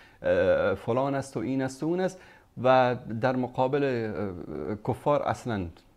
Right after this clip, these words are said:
هیچ صداش هم در نمیاد. بر صورت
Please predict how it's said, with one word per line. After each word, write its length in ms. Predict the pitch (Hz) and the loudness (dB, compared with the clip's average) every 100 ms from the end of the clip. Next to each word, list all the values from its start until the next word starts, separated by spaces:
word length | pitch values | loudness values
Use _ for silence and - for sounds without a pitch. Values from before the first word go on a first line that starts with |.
| - | -4
هیچ 420 | 127 110 92 - - - | 0 0 -2 -12 -20 -18
صداش 420 | - 110 110 - | -4 0 0 0
هم 80 | 90 | -4
در 260 | 85 82 | -6 -8
نمیاد. 280 | 71 78 - _ _ _ - - _ | -10 -12 -14 _ _ _ -20 -20 _
بر 160 | 240 254 | 8 8
صورت 340 | - 143 147 | 2 2 2